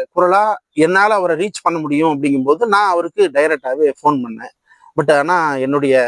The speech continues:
துரதிர்ஷ்டவசமா இல்ல என்னன்னு தெரியல, அவர் வந்து ஃபோன் எடுக்கல. ஆஹ் எப்பயுமே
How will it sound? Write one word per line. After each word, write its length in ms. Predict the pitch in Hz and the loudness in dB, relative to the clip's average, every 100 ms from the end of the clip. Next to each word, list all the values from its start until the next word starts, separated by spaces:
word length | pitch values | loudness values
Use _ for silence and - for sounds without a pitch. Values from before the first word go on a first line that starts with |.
| 120 117 | -2 -4
துரதிர்ஷ்டவசமா 760 | 143 160 170 - 147 - 139 160 180 | -2 0 0 -4 -8 -6 -2 -2 -2
இல்ல 200 | 139 131 | -2 -2
என்னன்னு 260 | 131 143 127 | 0 -2 -4
தெரியல, 240 | 120 127 165 - _ - - | -6 -4 -4 -6 _ -20 -4
அவர் 180 | 135 139 131 | 0 0 -2
வந்து 180 | 139 156 131 117 110 | 0 2 2 0 -2
ஃபோன் 280 | - 151 139 | 0 0 -2
எடுக்கல. 280 | 117 107 - _ _ _ _ _ _ _ - - _ - | -8 -10 -16 _ _ _ _ _ _ _ -20 -20 _ -6
ஆஹ் 420 | - 120 120 120 123 | -2 0 0 0 0
எப்பயுமே 340 | 156 202 185 | 0 0 0